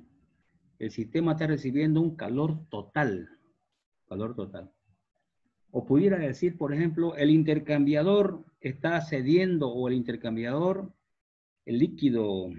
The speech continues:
el líquido, eh, calefactor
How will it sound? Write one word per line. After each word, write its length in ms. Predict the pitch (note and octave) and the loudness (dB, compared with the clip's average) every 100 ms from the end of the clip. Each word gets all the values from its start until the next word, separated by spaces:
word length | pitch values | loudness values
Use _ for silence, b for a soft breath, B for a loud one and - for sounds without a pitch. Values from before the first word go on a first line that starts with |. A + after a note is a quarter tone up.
| D#2+ _ _ - | -16 _ _ -16
el 180 | D3+ A#2 | -8 -2
líquido, 720 | D3+ D#3 D#3 D#3 D#3 D#3 - | -2 0 0 2 2 0 -2
eh, 380 | A2 G#2+ G2+ A2+ - - | -6 -8 -10 -12 -14 -4
calefactor 1160 | C#3+ C#3 C#3 B2 - - G3 F#3 C3+ G2+ - | -2 -2 -4 -8 -10 0 4 6 4 -2 -10